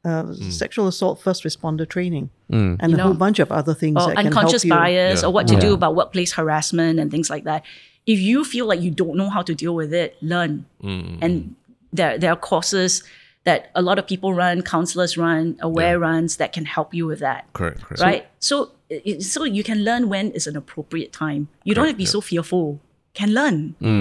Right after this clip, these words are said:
Speaker 2: Mm-hmm.
Speaker 3: So, so then what, what about, have you guys seen any instances in media, say stand-up comedians, uh, male stand-up comedians, where the jokes kind of cut a bit too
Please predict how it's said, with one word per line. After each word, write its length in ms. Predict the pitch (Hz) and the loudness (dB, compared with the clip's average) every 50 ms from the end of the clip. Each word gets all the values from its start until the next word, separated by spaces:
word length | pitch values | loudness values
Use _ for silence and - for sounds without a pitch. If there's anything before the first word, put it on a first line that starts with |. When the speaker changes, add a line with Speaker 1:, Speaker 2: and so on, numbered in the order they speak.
| 95 92 | 2 0
Speaker 2:
Mm-hmm. 240 | 90 85 90 85 82 - _ - - - | -2 -6 -6 -8 -10 -12 _ -20 -20 -10
Speaker 3:
So, 420 | - - 175 175 165 - - 294 _ _ - 190 | 0 2 4 4 4 2 -2 -8 _ _ -12 -8
so 160 | - - 190 | 0 0 0
then 340 | 185 190 226 240 233 214 160 | 2 2 2 2 2 2 2
what, 200 | 147 175 185 180 | 4 4 4 4
what 140 | 170 208 233 | 4 4 4
about, 400 | 220 156 113 101 98 87 55 - - _ _ - _ - _ - - | 4 6 6 6 6 6 4 0 -6 _ _ -20 _ -20 _ -6 0
have 160 | 113 123 143 165 | 2 2 4 4
you 80 | 196 | 4
guys 220 | 196 226 233 214 - | 4 4 2 2 2
seen 280 | - - 143 143 143 131 | 0 2 2 2 4 4
any 220 | 90 117 123 113 | 4 4 4 4
instances 460 | 101 104 - - 113 107 120 117 104 | 4 2 2 0 0 2 2 2 2
in 140 | 98 90 90 92 | 2 0 2 2
media, 380 | 92 95 92 95 87 80 85 | 2 2 2 2 0 0 -2
say 220 | - - 110 113 107 | -4 -2 0 0 0
stand-up 420 | - - 104 104 104 107 - - | 0 0 0 0 0 -2 -4 -4
comedians, 600 | - 90 90 92 87 90 82 82 85 - - - _ - - | -6 -6 -4 -4 -2 -2 -2 -2 -4 -8 -10 -16 _ -8 -4
uh, 100 | 85 87 | -2 2
male 280 | 92 101 110 117 117 117 | 4 6 6 6 6 4
stand-up 360 | - - 95 98 98 87 58 | 2 0 -2 0 0 -2 -2
comedians, 500 | - 90 90 90 85 87 82 82 87 - _ _ _ _ _ - | -2 -2 -2 0 0 0 -2 -2 -4 -10 _ _ _ _ _ -2
where 540 | - 104 107 104 104 104 101 98 98 101 - _ _ _ _ _ - | 2 4 6 6 6 6 6 6 4 2 0 _ _ _ _ _ -4
the 100 | - 104 | -4 -2
jokes 540 | 104 101 101 - - 139 143 143 - - - | -2 -4 -6 0 2 2 2 2 -2 -8 -4
kind 220 | - 131 135 123 | 0 2 2 2
of 180 | 101 - - - | 2 0 -2 -2
cut 220 | - 123 - - - | -2 -2 -2 -2 -4
a 40 | 104 | -6
bit 360 | 104 101 104 127 - - - - | -4 0 0 0 0 0 -2 0
too 120 | 123 | 0